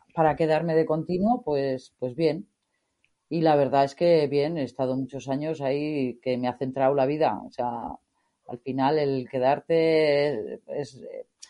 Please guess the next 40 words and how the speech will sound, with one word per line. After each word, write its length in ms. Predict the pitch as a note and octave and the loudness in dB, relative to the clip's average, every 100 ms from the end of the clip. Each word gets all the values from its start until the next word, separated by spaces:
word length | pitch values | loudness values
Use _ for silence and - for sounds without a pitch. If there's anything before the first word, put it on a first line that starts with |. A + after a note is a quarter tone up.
| _ - | _ -4
no 100 | F#3 | 0
es 80 | |
un 120 | F#3+ G3 | 0 4
trabajo 380 | E3+ D#3+ E3 | 6 4 2
normal 460 | D#3 C3+ C3+ C#3 C3+ | -2 -2 0 2 2
tampoco, 440 | C3+ C3+ C3+ C3+ C3 | -2 -2 -4 -2 -2
¿no? 340 | C3+ D#3+ - | -2 -4 -8
Es, 480 | - C3+ C3 - A2+ _ _ _ | -10 -8 -8 -14 -20 _ _ _
es 200 | - D3+ | -12 -8
un 80 | D#3 | -6
poco 260 | D#3 D#3 E3 | -4 0 0
encontrar 400 | D3+ D3 C#3 D3 | 0 0 4 4
una 220 | D#3 C3+ | 4 2
casa, 460 | C3 A#2+ A#2 G#2+ _ _ _ _ _ - | 2 2 -2 -4 _ _ _ _ _ -6
¿no? 220 | C3+ - | -6 -6
Yo 500 | A#2+ C#3 C#3 D3 C#3 | -6 0 2 4 4
así 280 | A#2+ - C#3 | 2 -2 -2
lo, 420 | C#3 C3+ C3 B2 | 2 4 2 0
así 220 | B2+ D3 | -4 -4
lo 120 | C#3 | -2
viví, 300 | C#3 C3 C3 | -2 -2 -2
¿no? 240 | B2 B2+ D#3+ | -4 -6 -6
Cuando, 500 | B2+ A#2+ A#2+ A#2 G#2+ | -6 -4 -4 -4 -4
sobre 260 | C3 A#2+ | -4 -4
todo 160 | A#2+ C#3 | -2 -4
esos 240 | C3 C3 | -6 -10
primeros 460 | - C3+ C3+ C3+ B2+ | -8 -4 0 0 0
años, 360 | C#3+ D3+ C#3 C3+ | -4 -4 -6 -6
¿no? 240 | D#3 F#3+ _ _ _ _ _ _ | -8 -8 _ _ _ _ _ _
Que 280 | - C3 B2 | -4 -2 0
llegas 320 | B2 B2+ C3 | 0 0 0
ahí, 140 | C3+ C3+ | 0 -4
pues, 240 | - A#2 | -6 -10
toda, 420 | - B2 A#2+ A2+ G#2+ - | -4 0 2 2 -2 -10
no 140 | G#2 | -14
sé, 160 | G#2+ G#2+ _ _ _ _ _ - | -14 -16 _ _ _ _ _ -4
todo 140 | C3+ | -2
es 100 | B2 | 0
maravilloso, 840 | B2 G#2 - C3+ D3+ C#3+ D#3+ D#3 D#3+ | -2 -4 -6 -2 0 0 2 4 6
todo. 1000 | D3+ D3+ D3 C#3+ C#3+ C#3 C3+ C3 C#3 | 4 4 4 4 2 2 0 -2 -6